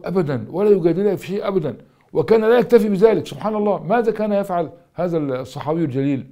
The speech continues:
كان يتلمس مجالس أمه، ثم يسأل عنها بعد أن تغيب عنه: "ماذا قالت أمي؟" لأنه يخشى ربما تكون لها رغبة في شيء وهي يعني تستحي أن تقوله له، ف-، فكان يريد أن يعرف ماذا تقول في الغيب،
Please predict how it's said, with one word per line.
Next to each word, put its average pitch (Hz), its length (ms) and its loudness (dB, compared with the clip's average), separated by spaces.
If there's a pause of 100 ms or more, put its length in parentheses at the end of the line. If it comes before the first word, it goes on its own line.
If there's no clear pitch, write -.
(880)
كان 196 220 0
يتلمس 196 720 -2 (440)
مجالس 165 600 0
أمه، 131 280 -4 (540)
ثم 170 260 0
يسأل 185 360 2
عنها 196 280 2
بعد 170 280 0
أن 156 160 -6
تغيب 165 280 0
عنه: 131 260 0
"ماذا 180 320 -2
قالت 185 380 0
أمي؟" 156 340 -4 (360)
لأنه 214 440 0
يخشى 202 360 2 (400)
ربما 190 600 0 (520)
تكون 226 300 -4
لها 196 180 2
رغبة 208 280 2
في 185 140 -2
شيء 220 340 2 (560)
وهي 185 380 4 (260)
يعني 131 420 -4 (340)
تستحي 196 520 4
أن 143 80 -4
تقوله 143 420 0
له، 120 120 -2
ف-، - 120 -8
فكان 175 400 0
يريد 196 320 2
أن 175 200 0
يعرف 190 440 2
ماذا 208 300 4
تقول 196 380 0
في - 120 -6
الغيب، 156 420 4